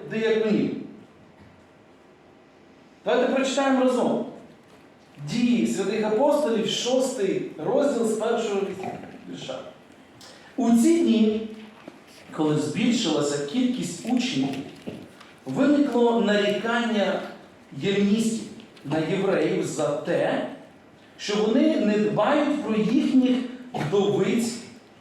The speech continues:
у повсякденному служінні їм.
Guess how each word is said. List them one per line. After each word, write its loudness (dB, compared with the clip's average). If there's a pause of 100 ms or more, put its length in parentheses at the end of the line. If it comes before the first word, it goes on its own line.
(200)
у 2
повсякденному 2
служінні -2 (100)
їм. -4